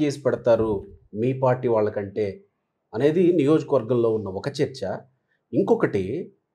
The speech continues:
ఈ మధ్యకాలంలో కేసీఆర్ చేయించిన సర్వేలలో యాభై ఆరు శాతం మైపాల్ రెడ్డికి వచ్చిందనే ఒక చర్చ నియోజకవర్గంలో ఉంది. అంటే ఇంకా మిగతా వాళ్ళు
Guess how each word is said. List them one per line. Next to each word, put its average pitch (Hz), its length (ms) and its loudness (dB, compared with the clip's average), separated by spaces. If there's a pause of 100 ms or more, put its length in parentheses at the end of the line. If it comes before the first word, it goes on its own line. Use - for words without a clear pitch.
(320)
ఈ 135 120 2
మధ్యకాలంలో 185 540 6 (960)
కేసీఆర్ 175 480 6 (120)
చేయించిన 160 420 8 (100)
సర్వేలలో 120 580 2 (680)
యాభై 170 340 4
ఆరు 170 200 4
శాతం 202 340 4 (960)
మైపాల్ 190 420 6
రెడ్డికి 170 320 -4 (120)
వచ్చిందనే 151 580 0
ఒక 127 80 -2 (140)
చర్చ 131 220 -4 (180)
నియోజకవర్గంలో 175 880 2 (100)
ఉంది. 101 180 -4 (840)
అంటే 135 220 4 (680)
ఇంకా 165 180 6 (120)
మిగతా 190 300 8 (300)
వాళ్ళు 180 240 8